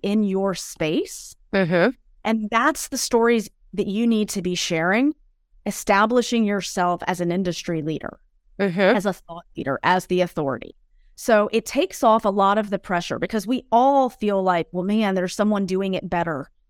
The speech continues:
Speaker 1: The same way when we were in elementary school and we're like, "Oh, she's prettier, he's better at basketball." And there's always going to be someone better and
Speaker 2: Yeah.
Speaker 1: further in their career
Speaker 2: I was
Speaker 1: that
Speaker 2: just about to say, but there is people that are better.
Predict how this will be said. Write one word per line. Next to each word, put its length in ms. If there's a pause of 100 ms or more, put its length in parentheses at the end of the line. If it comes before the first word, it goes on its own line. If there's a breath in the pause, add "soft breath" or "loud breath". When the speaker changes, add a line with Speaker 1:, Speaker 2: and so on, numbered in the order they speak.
(320)
Speaker 1:
The 80
same 260
way 160
when 160
we 120
were 100
in 80
elementary 540
school 260
and 80
we're 120
like, 200
"Oh, 320
she's 500 (160)
prettier, 540
he's 340
better 400
at 120 (100)
basketball." 720
And 120 (180 soft breath)
there's 180
always 500
going 240
to 100
be 100
someone 420
better 460
and 200
Speaker 2:
Yeah. 220
Speaker 1:
further 240
in 120
their 100 (240)
career 240
Speaker 2:
I 20
was 180
Speaker 1:
that 80
Speaker 2:
just 220
about 240
to 60
say, 280
but 220
there 200
is 140
people 300
that 120
are 40
better. 360